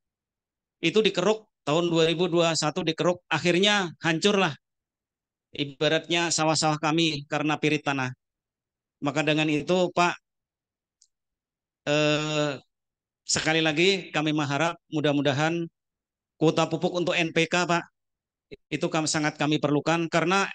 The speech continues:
S P tiga enam sudah, apa itu, nggak disubsidi lagi oleh pemerintah dan langka sekarang harganya juga,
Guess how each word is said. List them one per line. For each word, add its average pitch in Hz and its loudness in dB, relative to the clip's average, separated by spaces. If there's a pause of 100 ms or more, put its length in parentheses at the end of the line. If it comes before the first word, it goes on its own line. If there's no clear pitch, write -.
(100)
S 160 0
P 175 0
tiga 160 0
enam 185 0
sudah, 160 0 (1200)
apa 135 -2
itu, 160 0
nggak 156 0
disubsidi 156 2
lagi 156 2
oleh 175 2
pemerintah 170 -2 (520)
dan 139 -2
langka 143 0
sekarang 175 -4
harganya 147 0
juga, 156 -2